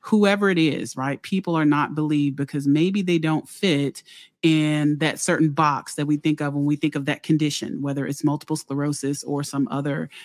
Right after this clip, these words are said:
neurologic condition. You know, many of us are conditioned to kind of have a profile in mind, right? We have a face, we have a certain type of symptoms that we think of when we think of certain diseases. And I think that when people don't fit that,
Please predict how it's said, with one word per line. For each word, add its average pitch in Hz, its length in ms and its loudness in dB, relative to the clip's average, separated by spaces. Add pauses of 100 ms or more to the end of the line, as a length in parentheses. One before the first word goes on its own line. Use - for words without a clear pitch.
(160)
neurologic 147 460 -2
condition. 143 560 0
You 143 100 2
know, 135 140 2
many 180 260 6
of 190 80 0
us 170 160 2
are 160 80 0
conditioned 151 440 2
to 143 60 -2
kind 143 220 0
of 139 60 -2
have 135 340 -4 (300)
a 202 40 4
profile 170 600 0
in 147 160 -4
mind, 131 320 -2
right? 143 260 4
We 170 120 4
have 160 160 2
a 170 80 2
face, - 500 0 (260)
we 156 120 2
have 151 220 2
a 151 60 2
certain 151 540 4
type 151 300 0
of 156 80 -4
symptoms 156 460 0
that 143 120 -4
we 143 80 0
think 139 260 0
of 147 140 -4
when 143 140 0
we 143 100 0
think 147 220 -4
of 151 100 -8
certain 135 240 -4
diseases. 143 500 0
And 139 120 2
I 139 100 0
think 147 240 0
that - 180 -6 (260)
when 202 100 4
people 170 260 4
don't 165 220 2
fit - 280 -8
that, 135 340 -2